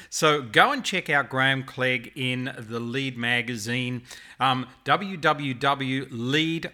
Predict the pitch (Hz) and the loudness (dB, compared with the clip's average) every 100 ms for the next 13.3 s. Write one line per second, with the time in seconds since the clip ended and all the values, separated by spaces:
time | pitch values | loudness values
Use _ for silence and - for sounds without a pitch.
0 | _ - - 165 220 - 139 131 139 123 | _ -14 -2 2 2 2 -2 0 -4 -6
1 | 127 147 143 131 123 127 123 113 120 131 | 0 0 0 -2 -4 -4 -4 -4 -6 -6
2 | - - 143 110 - - - - - 151 | -4 0 0 0 -10 -20 -20 -10 2 2
3 | 147 - 220 196 180 - - 131 180 - | 2 2 2 4 2 -2 -8 -6 -6 -6
4 | 135 127 135 131 127 - 139 131 - - | -4 -4 -2 -4 -4 0 0 0 -6 -4
5 | 202 196 156 139 127 147 139 127 120 - | -4 0 2 2 2 0 0 -2 0 2
6 | 160 135 139 - - - - 135 240 - | 2 2 -2 -6 -20 -10 -4 -2 -2 -4
7 | 185 - 127 131 151 165 139 147 135 - | -6 -2 0 2 2 2 -2 -4 -6 -4
8 | 170 180 - 120 120 147 135 131 - - | -4 -2 -6 -4 -2 -2 -4 -4 -4 0
9 | 143 - 123 - 180 156 123 110 131 156 | 0 0 -6 -2 0 0 0 0 2 4
10 | 143 113 123 - - - - - 226 240 | 2 2 0 0 -8 -20 -14 -4 -2 0
11 | 196 226 - - 156 - 185 185 - 160 | -2 -2 -4 -4 -4 -2 -4 -2 2 2
12 | 139 135 165 165 135 - 156 160 160 151 | 2 2 0 -4 -6 0 2 2 0 -4
13 | 139 156 | -4 -6